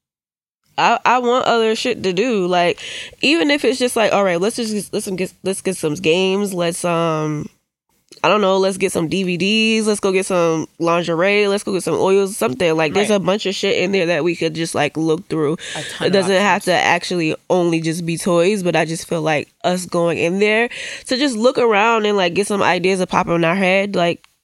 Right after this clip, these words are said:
Speaker 1: there's no harm in that.
Speaker 2: None whatsoever. And I do wanna tell people that there's always room for improvement. You may think your God's given gift of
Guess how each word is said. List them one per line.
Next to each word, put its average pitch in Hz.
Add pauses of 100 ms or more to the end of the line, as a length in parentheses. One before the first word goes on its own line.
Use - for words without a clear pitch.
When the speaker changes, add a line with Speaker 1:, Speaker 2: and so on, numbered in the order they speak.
(680)
Speaker 1:
there's 196
no 208
harm 175
in 151
that. - (300)
Speaker 2:
None 165
whatsoever. 147 (300)
And 160
I 156
do 165
wanna 240
tell 196
people 175
that 143
there's 151
always 185
room 156
for 151
improvement. 143 (340)
You 202
may 262
think 202
your 170
God's 151
given 160 (420)
gift 165
of 147